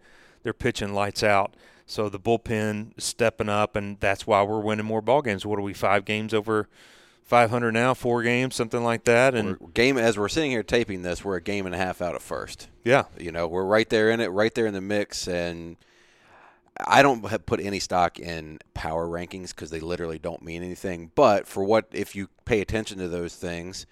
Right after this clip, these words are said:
Speaker 2: or you care about them, M L B put out their power rankings, and we're in the top ten in
Speaker 1: Mm-hmm.
Speaker 2: baseball. I think we're eighth this week.
Speaker 1: Yeah.
Speaker 2: Point, the point there is, if you do wanna put any stock in that, is we're a good ball club.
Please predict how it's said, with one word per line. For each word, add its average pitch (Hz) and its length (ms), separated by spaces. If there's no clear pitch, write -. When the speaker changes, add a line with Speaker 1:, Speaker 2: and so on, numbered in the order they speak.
Speaker 2:
or 92 100
you 92 100
care 107 260
about 90 280
them, 92 160
M 95 140
L 92 120
B 92 220
put 92 220
out 87 160
their 90 140
power 90 380
rankings, 87 500
and 90 200
we're 87 140
in 95 80
the 92 60
top 95 300
ten 104 280
in 107 60
Speaker 1:
Mm-hmm. - 40
Speaker 2:
baseball. 101 240
I 90 60
think 98 120
we're 95 160
eighth - 460
this 80 240
week. 69 320
Speaker 1:
Yeah. 92 160
Speaker 2:
Point, 147 340
the 117 80
point 190 280
there 135 140
is, 123 140
if 117 100
you 110 60
do 151 140
wanna 120 160
put 110 140
any 95 120
stock 98 300
in 95 80
that, 90 180
is 90 220
we're 127 140
a - 40
good 123 200
ball 107 200
club. - 240